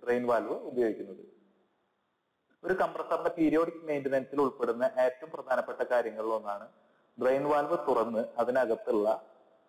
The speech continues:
വെള്ളം അഥവാ ഈ കല്ലുകൾ എന്നിവയെ drain ചെയ്ത് കളയുക എന്നുള്ളത്. അപ്പോൾ അടിക്കടി നമ്മൾ ഇത് ചെയ്യേണ്ടി വരും.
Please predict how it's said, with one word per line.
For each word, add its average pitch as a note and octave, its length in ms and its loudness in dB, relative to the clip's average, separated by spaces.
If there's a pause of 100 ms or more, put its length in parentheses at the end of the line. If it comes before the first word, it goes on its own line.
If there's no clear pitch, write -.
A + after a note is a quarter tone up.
(140)
വെള്ളം A#2 600 2
അഥവാ A#2+ 180 4
ഈ A#2 60 4
കല്ലുകൾ A2+ 400 2
എന്നിവയെ A2+ 340 2
drain C3 320 2
ചെയ്ത് C3 260 2
കളയുക A#2+ 340 2
എന്നുള്ളത്. B2 420 0 (1080)
അപ്പോൾ D#3+ 200 2
അടിക്കടി E3+ 720 0
നമ്മൾ C#3+ 220 2
ഇത് C3+ 180 0
ചെയ്യേണ്ടി B2+ 340 2
വരും. B2 320 2